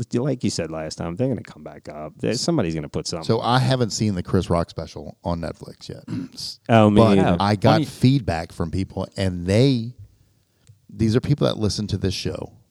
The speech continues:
Speaker 2: but they're
Speaker 3: Okay.
Speaker 2: like, "Joe is so right."
Speaker 1: Really?
Speaker 2: He
Speaker 3: Really?
Speaker 2: went too far.
Speaker 3: I don't think so. I, I, I don't think so. I watched that special front to ba-, like, I watched that special, and what I didn't know
Speaker 2: You
Speaker 3: about that
Speaker 2: hate
Speaker 3: special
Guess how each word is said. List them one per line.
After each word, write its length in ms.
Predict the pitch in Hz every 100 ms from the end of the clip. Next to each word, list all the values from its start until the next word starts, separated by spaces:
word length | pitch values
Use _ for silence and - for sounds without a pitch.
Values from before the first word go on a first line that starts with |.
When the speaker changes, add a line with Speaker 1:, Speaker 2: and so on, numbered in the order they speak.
| -
Speaker 2:
but 140 | 87
they're 140 | 95 98
Speaker 3:
Okay. 100 | 82
Speaker 2:
like, 160 | 92 -
"Joe 460 | - 92 98 113 -
is 200 | 90 87
so 420 | - - 101 98
right." 400 | 87 73 82 - - _ _ _ _
Speaker 1:
Really? 520 | 104 208 370 78 - - -
Speaker 2:
He 60 | -
Speaker 3:
Really? 300 | 139 123 82
Speaker 2:
went 240 | 87 90 _ - -
too 200 | - 120
far. 400 | 110 90 73 - -
Speaker 3:
I 60 |
don't 160 | 156 80
think 160 | 98 104
so. 320 | 87 73 73 _ _ _ -
I, 100 | 123 - 98 -
I, 140 | 92 -
I 60 | 107
don't 140 | 104
think 160 | 80 80
so. 100 | -
I 100 | 107
watched 280 | 120 104 -
that 120 | 90
special 500 | - 95 - 85 80 - _
front 240 | - 110
to 60 | 98
ba-, 120 | 82
like, 200 | 95 90 - - _ -
I 60 |
watched 220 | 110 123 107
that 100 | 98
special, 480 | 107 90 90 85 - _ _ _ -
and 160 | 95 -
what 160 | 98
I 100 | 98 131
didn't 200 | 113 95
know 100 | 87
Speaker 2:
You 40 |
Speaker 3:
about 160 | 87 82
that 100 | 87
Speaker 2:
hate 40 | -
Speaker 3:
special 220 | 87 107